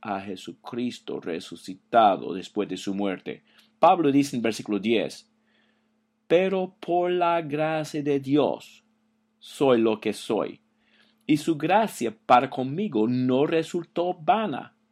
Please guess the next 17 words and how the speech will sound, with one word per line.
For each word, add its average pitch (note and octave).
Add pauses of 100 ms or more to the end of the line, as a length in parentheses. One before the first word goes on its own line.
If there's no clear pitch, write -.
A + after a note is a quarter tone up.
(360)
Antes A#2+
bien, G#3 (460)
he E3
trabajado D3+
mucho F#3+
más F3
que E3
todos D#3
ellos, G#3+ (360)
aunque B2
no A#2+
yo, G#3 (600)
sino E3+
la D#3+
gracia B2+
de B2
Dios G#2+